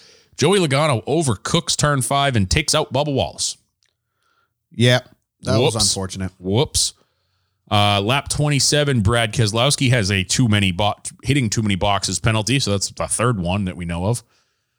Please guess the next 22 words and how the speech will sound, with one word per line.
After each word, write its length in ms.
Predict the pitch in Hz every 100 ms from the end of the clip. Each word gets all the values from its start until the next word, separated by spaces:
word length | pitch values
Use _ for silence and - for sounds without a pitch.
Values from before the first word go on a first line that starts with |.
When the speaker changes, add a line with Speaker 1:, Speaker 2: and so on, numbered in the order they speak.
| _
Speaker 1:
Uh, 300 | 98 98 101 98
Kyle 220 | 143 156
Busch 220 | 143 160
was 120 | 117
over 120 | 131 127
the 60 |
wall 260 | 113 147 156
too 180 | - 147
soon, 360 | - 151 151
and 200 | 123 107
Todd 300 | 95 156 175
Gilliland 380 | 151 170 170 156
pitted 240 | 160 165
outside 580 | 156 139 - - 127 139
of 100 | 139
his 200 | 104 120
box. 580 | 92 92 98 90 - - _ _ _ _ _ _ _ _ _ _ -
This 200 | 185 -
was 120 | 127
a 40 | 123
fun 240 | 107 92
one. 240 | 90 78